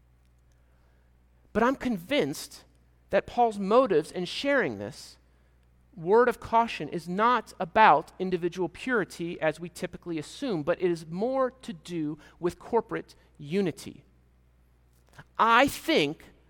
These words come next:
that what Paul is getting to is that to eat and drink in an unworthy manner means to create factions, to create social divisions in the church. Now, if you read through the, the, that letter of First Corinthians, you see that that's something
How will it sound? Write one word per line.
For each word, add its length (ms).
that 180
what 260
Paul 380
is 160
getting 360
to 280
is 180
that 140
to 180
eat 360
and 100
drink 320
in 80
an 160
unworthy 460
manner 340
means 240
to 80
create 340
factions, 640
to 80
create 300
social 440
divisions 840
in 140
the 60
church. 420
Now, 100
if 100
you 160
read 340
through 420
the, 280
the, 220
that 220
letter 240
of 80
First 260
Corinthians, 540
you 100
see 240
that 160
that's 240
something 520